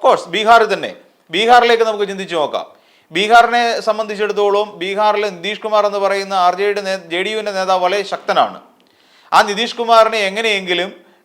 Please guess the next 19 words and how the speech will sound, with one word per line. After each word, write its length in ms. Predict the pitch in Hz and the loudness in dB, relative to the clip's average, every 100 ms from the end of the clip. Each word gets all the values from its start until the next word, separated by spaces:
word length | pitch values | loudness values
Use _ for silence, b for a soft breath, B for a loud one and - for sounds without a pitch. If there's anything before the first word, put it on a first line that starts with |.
| 190 | -4
ഉപരാഷ്ട്രപതി 560 | 180 220 220 226 226 226 | 4 6 4 2 -2 -2
സ്ഥാനത്തേക്ക് 500 | - 208 202 196 190 | 0 0 0 -4 -4
പരിഗണിക്കാം 640 | 190 190 202 202 190 190 190 | 0 0 0 -4 -2 -2 -2
എന്നുള്ള 260 | 180 180 180 | -8 -6 -4
ഒരു 140 | 175 | -6
നീക്കത്തിൽ 500 | 170 175 190 185 180 | -6 -6 -8 -8 -8
തന്നെയാണ് 320 | 175 165 156 | -4 -4 -4
ബി 160 | 156 156 | -6 -6
ജെ 80 | 156 156 | -6 -8
പി 60 | |
നിലനിൽക്കുന്നത്. 560 | 147 147 135 120 104 - - | -10 -8 -10 -12 -16 -18 -10
എന്തുകൊണ്ടാണ് 540 | 185 226 226 214 202 | -4 -2 2 2 0
എന്ന് 180 | 196 190 | -4 -8
ചോദിച്ചു 300 | 180 180 180 | -4 -4 -4
കഴിഞ്ഞാൽ 240 | 170 151 117 | -4 -6 -8
ഇതിൽ 100 | 175 202 | -6 -2
രണ്ടുണ്ട് 340 | 190 226 220 165 | 0 0 0 0
കാര്യം. 240 | 131 107 - b b | 0 -2 -12 b b
ആ 40 | b | b